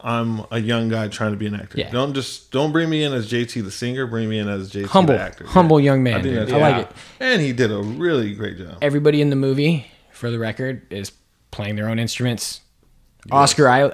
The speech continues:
Speaker 2: Os-, Oscar Isaac, Juilliard trained
Speaker 3: Yeah.
Speaker 1: He
Speaker 2: musician.
Speaker 1: is the man.
Speaker 2: Sings the songs from start to finish and plays them on guitar. We'll get to that. Amazing.
Speaker 3: Yeah.
Speaker 2: Amazing.
Speaker 3: Dude's so talented.
Speaker 2: Um, cumulative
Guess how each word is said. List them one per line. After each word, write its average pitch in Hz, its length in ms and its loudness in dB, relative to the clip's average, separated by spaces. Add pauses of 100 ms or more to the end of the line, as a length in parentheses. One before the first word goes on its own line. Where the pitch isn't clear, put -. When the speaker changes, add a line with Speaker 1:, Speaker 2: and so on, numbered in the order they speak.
(100)
Speaker 2:
Os-, 131 240 2 (160)
Oscar 120 320 0
Isaac, 120 600 -4
Juilliard 151 520 4
trained 127 460 -2 (600)
Speaker 3:
Yeah. 123 100 -4
Speaker 1:
He - 0 -
Speaker 2:
musician. 135 340 4
Speaker 1:
is - 60 -4
the 123 80 0
man. 110 380 0 (200)
Speaker 2:
Sings 175 640 4 (240)
the 127 120 -4
songs 147 440 2
from 107 180 -4
start - 520 -2
to 180 160 2
finish 127 460 0 (100)
and 113 180 -4
plays 123 180 0
them 117 120 -2
on 113 60 -4
guitar. 113 260 -2
We'll 127 100 2
get 139 160 4
to 127 80 -2
that. 123 300 -4 (420)
Amazing. 139 500 6 (420)
Speaker 3:
Yeah. - 40 -6
Speaker 2:
Amazing. 127 400 2 (160)
Speaker 3:
Dude's 160 240 4
so 127 260 2
talented. 104 520 -6
Speaker 2:
Um, 165 300 4 (520)
cumulative 180 760 6